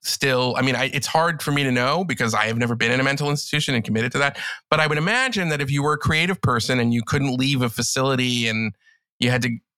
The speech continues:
take certain drugs or whatever it was, that might affect your creative output.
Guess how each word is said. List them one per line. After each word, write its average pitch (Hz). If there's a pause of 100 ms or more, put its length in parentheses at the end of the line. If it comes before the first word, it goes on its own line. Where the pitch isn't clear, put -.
(180)
take 139
certain 135
drugs 131
or 117
whatever 156
it 131
was, 123 (420)
that 208
might 196
affect 196
your 165
creative 147
output. 180